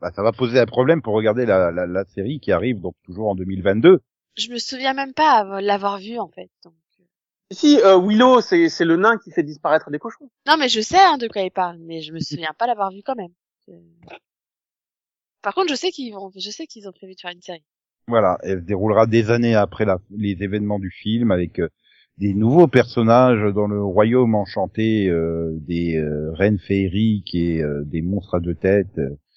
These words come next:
Speaker 1: mais toujours avec, euh, Willow en tant que héros.
Speaker 3: Et il a quel âge,
Speaker 1: Et
Speaker 3: l'acteur, là ?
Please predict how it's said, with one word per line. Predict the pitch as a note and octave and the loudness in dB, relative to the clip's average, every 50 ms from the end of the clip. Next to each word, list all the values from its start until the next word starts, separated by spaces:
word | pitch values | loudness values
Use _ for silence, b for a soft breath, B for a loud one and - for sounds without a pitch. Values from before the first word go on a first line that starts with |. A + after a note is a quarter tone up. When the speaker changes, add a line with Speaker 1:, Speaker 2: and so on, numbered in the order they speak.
| B B B B B B B B B - | B B B B B B B B B 0
Speaker 1:
mais | G#2 G#2 | 0 0
toujours | - - G#2 G2 A#2 A2+ G#2+ | 0 0 2 4 4 4 4
avec, | F#2+ F#2+ E2+ - - | 4 2 0 -2 -4
euh, | F2 D#2+ | -6 -6
Willow | F2+ G2 F#2+ G2 G#2 G#2 G2 F2 E2+ | -4 -4 -4 -2 -2 -2 -2 -2 -4
en | E2 E2 | -4 -6
tant | - F#2 F2 | -6 -8 -8
que | - - F2 | -6 -6 -6
héros. | E2 D2+ C#2 D2+ - _ _ _ _ _ _ _ _ _ _ _ _ - | -6 -6 -6 -8 -10 _ _ _ _ _ _ _ _ _ _ _ _ -14
Speaker 3:
Et | - - | -12 -10
il | B2 | -10
a | A#2 - | -10 -10
quel | _ - B2+ C3 | _ -4 0 2
âge, | D3 E3 | 2 2
Speaker 1:
Et | E3 | 2
Speaker 3:
l'acteur, | D3 C3 - - D#3 D#3+ D#3 | 0 -4 -6 -8 -12 -12 -12
là ? | D3+ | -12